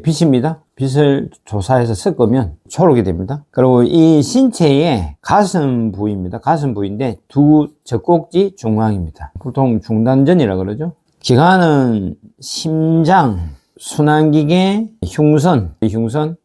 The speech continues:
면역체계에 굉장히 중요하죠. 폐, 어깨, 갈비뼈, 팔과 손도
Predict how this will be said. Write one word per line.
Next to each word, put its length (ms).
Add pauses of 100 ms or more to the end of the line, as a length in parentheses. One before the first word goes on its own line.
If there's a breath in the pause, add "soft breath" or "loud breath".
면역체계에 840
굉장히 360
중요하죠. 720
폐, 540
어깨, 580 (120)
갈비뼈, 760
팔과 680 (100)
손도 960